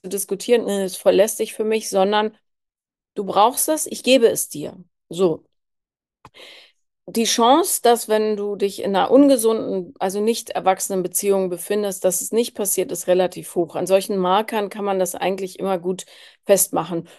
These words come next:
Du äußerst ein Bedürfnis und achtest darauf, wird dieses Bedürfnis respektiert und geachtet oder nicht. So, ne? Ähm, wenn man das nämlich so sachlich zerteilt, wie so eine kleine Salami oder ein Käsestückchen,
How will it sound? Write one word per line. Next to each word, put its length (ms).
Du 120
äußerst 480
ein 220
Bedürfnis 680
und 260
achtest 480
darauf, 360
wird 160
dieses 300
Bedürfnis 580
respektiert 520
und 120
geachtet 500
oder 220
nicht. 460
So, 420
ne? 220
Ähm, 500
wenn 220
man 220
das 220
nämlich 340
so 140
sachlich 800
zerteilt, 680
wie 80
so 100
eine 240
kleine 560
Salami 800
oder 180
ein 140
Käsestückchen, 1000